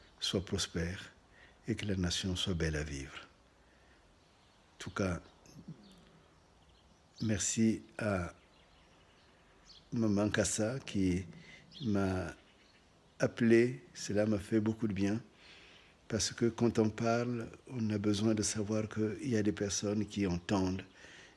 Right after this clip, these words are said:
et que ces personnes avancent. Et c'est pour cela que je propose toujours, et je le ferai le samedi prochain, une sorte de, de, de Zoom pour que nous puissions nous parler.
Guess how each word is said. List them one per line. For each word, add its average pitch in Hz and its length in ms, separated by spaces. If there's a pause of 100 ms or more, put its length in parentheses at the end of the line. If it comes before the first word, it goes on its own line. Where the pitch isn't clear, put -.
et 98 240
que 98 400
ces - 200
personnes 101 560 (100)
avancent. 85 680 (520)
Et 104 180
c'est 107 180
pour 101 160
cela 101 260
que 98 180
je 95 120
propose 101 500
toujours, 98 540 (640)
et 113 120
je 98 140
le 95 80
ferai 98 320
le 101 80
samedi 90 340
prochain, 95 480 (680)
une 104 100
sorte 101 400
de, 90 240
de, 85 240 (480)
de 107 100
Zoom 98 440 (160)
pour 92 180
que - 80
nous 98 100
puissions 92 320
nous 87 100
parler. 78 440